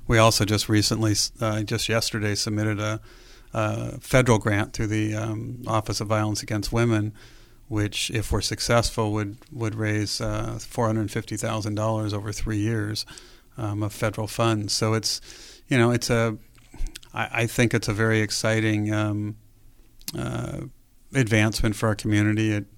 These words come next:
you know, it's not gonna happen overnight, but as I said, we've been a year in the planning, and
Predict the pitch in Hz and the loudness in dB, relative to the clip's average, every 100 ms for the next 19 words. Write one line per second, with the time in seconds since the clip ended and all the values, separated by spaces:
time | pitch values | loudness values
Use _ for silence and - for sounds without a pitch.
0 | - 120 107 107 - - 117 101 110 101 | -14 -6 -4 -6 -8 -8 -4 -2 -2 0
1 | 110 117 107 104 104 104 113 - 110 104 | 0 2 2 2 2 4 2 0 -2 -2
2 | 104 107 113 104 104 110 110 107 107 110 | -4 -2 0 0 -2 -2 0 2 2 2
3 | 107 104 110 107 110 110 107 104 | 2 2 4 2 0 0 -2 -4